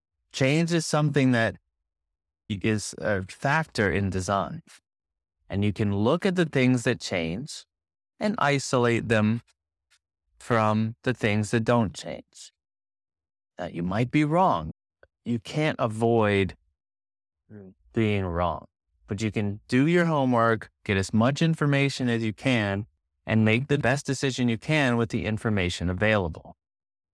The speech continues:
What I see people not doing is the homework. They don't go and do the analysis of how often does this change? How might it change?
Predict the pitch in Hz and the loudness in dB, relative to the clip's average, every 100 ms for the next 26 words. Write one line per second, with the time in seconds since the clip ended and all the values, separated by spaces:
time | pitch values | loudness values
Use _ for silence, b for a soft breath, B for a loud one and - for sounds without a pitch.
0 | _ _ _ - 101 98 95 - 110 104 | _ _ _ -4 -2 0 -2 0 0 0
1 | 113 98 104 98 95 _ _ _ _ _ | -2 -2 0 -2 -4 _ _ _ _ _
2 | _ - 104 107 156 135 120 104 95 107 | _ -6 -2 0 0 2 2 4 2 0
3 | 131 _ _ _ _ _ _ _ - 110 | -6 _ _ _ _ _ _ _ 0 2
4 | 110 - - 131 120 147 185 156 67 - | 2 -2 -10 -4 0 2 4 2 0 -6
5 | - - _ _ _ _ _ _ _ _ | -20 -20 _ _ _ _ _ _ _ _
6 | _ _ 110 104 110 123 131 120 107 107 | _ _ -2 2 2 2 0 2 2 4
7 | 104 98 101 101 98 92 87 101 135 104 | 2 2 2 4 2 2 2 0 0 -4
8 | - 82 85 82 - 107 113 104 101 - | -4 -6 -6 -8 0 2 4 2 0 -2
9 | 101 98 - _ _ 98 90 85 85 - | -6 -6 -8 _ _ -6 -6 -6 -8 -2
10 | 110 123 127 - 104 90 85 107 123 - | 2 2 0 -2 -2 0 2 2 0 -2
11 | - 90 80 90 135 - | -8 -6 -6 -10 -12 -20